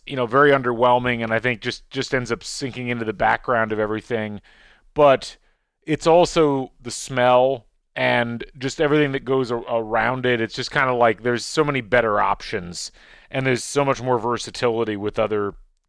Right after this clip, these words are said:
cuts of meat. Uh, so I th-, and I, and I wouldn't say that about every cut of fish. Like, I think if it, if, if someone said, "Look, you gotta live off of tuna," you know, like, you know, like, raw tuna steaks or, or, or cooked tuna, whatever, I could probably do that.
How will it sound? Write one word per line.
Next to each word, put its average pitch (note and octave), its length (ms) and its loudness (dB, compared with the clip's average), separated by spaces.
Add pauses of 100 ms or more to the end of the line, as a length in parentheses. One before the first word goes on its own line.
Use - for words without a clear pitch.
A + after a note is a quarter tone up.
cuts A2+ 200 -2
of F#2 100 -14
meat. G2+ 320 -6 (100)
Uh, G2 260 -4
so B2+ 160 -2
I B2 80 4
th-, D3+ 180 -2
and D#3 100 2
I, D#3+ 140 2
and E3 140 -2
I F3 100 4
wouldn't A3 260 0
say G#3+ 140 2
that F#3+ 100 8
about C#3 160 4
every G3 220 4
cut A2 200 -2
of F#2 80 -6
fish. E2 260 -10
Like, B2+ 140 -4
I C3+ 100 2
think - 300 -6 (680)
if C#3+ 160 -4
it, E3+ 180 2
if, D#3+ 100 -2 (240)
if - 60 -8
someone F#3 300 2
said, D3+ 240 2
"Look, D#3 160 2
you E3+ 60 -4
gotta E3+ 160 6
live D#3+ 280 6
off C#3 240 6
of A2+ 160 -12
tuna," C#3+ 520 -2 (840)
you C3 80 -4
know, A2 160 0
like, A2 200 0 (200)
you B2 120 -8
know, G#2+ 180 -6
like, G2+ 180 -6
raw A#2+ 380 4
tuna D3 340 -4
steaks - 720 -2
or, A#2 260 -2
or, G#2+ 300 -4
or G2+ 200 -8
cooked - 400 -4
tuna, C#3 200 -6
whatever, A#2+ 360 4
I D3 80 4
could C#3+ 140 -6
probably C#3 260 2
do A2 160 -4
that. F#2+ 320 0